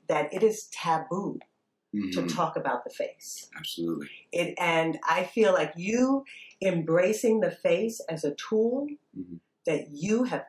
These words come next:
Speaker 1: gone off the deep end. And I
Speaker 2: <laughs>
Speaker 1: promise you that you are going to get in a lot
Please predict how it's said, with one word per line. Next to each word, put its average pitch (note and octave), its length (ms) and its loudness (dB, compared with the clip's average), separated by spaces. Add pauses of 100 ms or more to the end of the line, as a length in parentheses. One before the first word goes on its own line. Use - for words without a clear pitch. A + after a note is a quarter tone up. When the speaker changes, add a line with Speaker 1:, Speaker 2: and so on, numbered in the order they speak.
(100)
Speaker 1:
gone A#3+ 280 4
off A#3+ 240 -2
the A3+ 80 2
deep E3+ 260 -4
end. - 240 -4 (880)
And F3+ 320 4
I G3+ 180 2
Speaker 2:
<laughs> E3+ 160 2
Speaker 1:
promise A#3+ 520 4
you D#4+ 240 6 (580)
that E3+ 140 0
you C4 160 4
are C#4+ 180 6
going A3+ 220 6
to A3+ 100 -2
get G3+ 160 2
in F3 120 4
a D3 80 4
lot F3+ 420 4